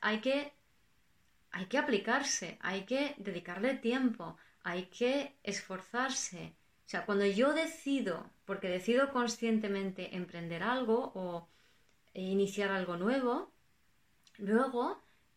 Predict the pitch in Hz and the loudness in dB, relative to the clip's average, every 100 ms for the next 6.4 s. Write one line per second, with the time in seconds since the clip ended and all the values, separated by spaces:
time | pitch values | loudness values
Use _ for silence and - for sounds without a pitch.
0 | - 208 202 269 294 - - 190 - 180 | -2 0 2 2 2 -4 -4 -2 0 2
1 | 208 262 277 226 226 247 262 262 269 269 | 2 2 4 4 4 4 4 2 0 -2
2 | 254 320 - _ - 190 190 190 277 285 | -4 -4 -10 _ -6 -2 -2 -2 -2 0
3 | 208 190 220 277 254 185 196 247 247 - | 2 2 0 0 -2 0 0 0 -2 -8
4 | 202 - 220 269 208 196 175 165 160 160 | -4 -4 -2 -4 0 -2 -2 -6 -8 -8
5 | 147 220 277 190 _ _ _ _ _ - | -4 -4 -4 -8 _ _ _ _ _ -6
6 | 180 208 240 - | 0 2 2 0